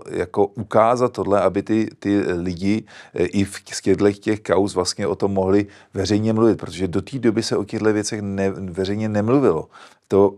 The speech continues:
začalo až opravdu tady s tímhle tím a ten film pomohl tomu, že vlastně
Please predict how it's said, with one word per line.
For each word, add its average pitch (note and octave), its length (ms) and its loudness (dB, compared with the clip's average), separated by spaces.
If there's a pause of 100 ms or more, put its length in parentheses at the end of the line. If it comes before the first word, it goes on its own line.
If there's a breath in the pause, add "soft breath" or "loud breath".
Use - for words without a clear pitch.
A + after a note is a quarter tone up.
začalo G#2+ 540 2
až A2 140 0
opravdu G#2+ 540 2
tady G#2+ 220 2
s - 80 -6
tímhle G#2 260 -4
tím G#2+ 200 -10
a - 60 -10
ten G#2+ 180 -4
film A2 220 -4
pomohl A2 360 0
tomu, G#2 300 0
že G2+ 120 -4
vlastně A2 420 -2